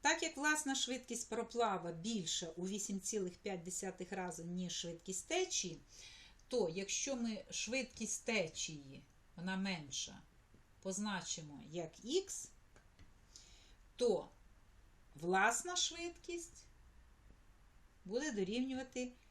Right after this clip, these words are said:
вісім цілих п'ять десятих ікс. Пароплав спочатку рухався за течією. Швидкість за течії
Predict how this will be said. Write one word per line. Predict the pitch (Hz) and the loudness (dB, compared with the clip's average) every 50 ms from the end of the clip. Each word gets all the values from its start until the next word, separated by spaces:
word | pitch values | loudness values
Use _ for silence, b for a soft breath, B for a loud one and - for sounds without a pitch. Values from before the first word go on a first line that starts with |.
| - - - | -18 -10 -6
вісім | 196 202 196 - 190 180 180 | -4 -2 -2 -2 -2 -2 -2
цілих | - - 247 269 269 277 - | -2 -2 -2 -2 -4 -6 -8
п'ять | - - 196 208 226 226 202 | -6 -6 -4 -2 -2 -4 -4
десятих | 175 151 - - 196 196 196 - - 190 - - - | -4 -4 -4 -4 -4 -4 -6 -8 -10 -12 -12 -10 -8
ікс. | 185 170 151 - - - - - - - - - - - - - - - - - - - - - - - - - - - - - - - - - B B B B B B B B B B B B B B B B B B B - - - - - - - - - - - | -6 -6 -6 -6 -6 -6 -6 -6 -6 -10 -14 -20 -20 -20 -20 -20 -20 -20 -20 -20 -20 -20 -20 -20 -20 -20 -20 -20 -20 -20 -20 -20 -20 -20 -20 -20 B B B B B B B B B B B B B B B B B B B -20 -20 -20 -20 -20 -20 -20 -20 -14 -2 4
Пароплав | 233 247 277 269 269 311 349 392 427 - - - - | 6 6 6 6 6 8 8 8 8 6 2 -6 -4
спочатку | - - - 240 240 - 311 359 370 - 339 285 | -4 -2 0 2 4 6 6 6 4 4 0 0
рухався | 294 254 302 294 - - - 277 226 | 0 0 0 -2 -2 0 -2 0 2
за | 226 262 | 2 0
течією. | 254 - 226 175 151 - - - 135 135 127 127 143 151 151 - - - - - - - - - - - - - - - - - - - - - - - - - - - - - - - - - | 0 2 0 0 0 2 0 0 0 -2 -6 -8 -10 -10 -14 -18 -20 -20 -20 -20 -20 -20 -20 -20 -20 -20 -20 -20 -20 -20 -20 -20 -20 -20 -20 -20 -20 -20 -20 -20 -20 -20 -20 -20 -20 -20 -14 -6
Швидкість | - - - 247 269 - - - 240 226 | -2 0 0 2 0 0 0 0 0 2
за | 196 233 226 | 4 4 4
течії | 226 - 294 330 392 381 - - - 208 170 156 156 | 4 4 4 4 4 4 4 2 2 2 2 -2 -4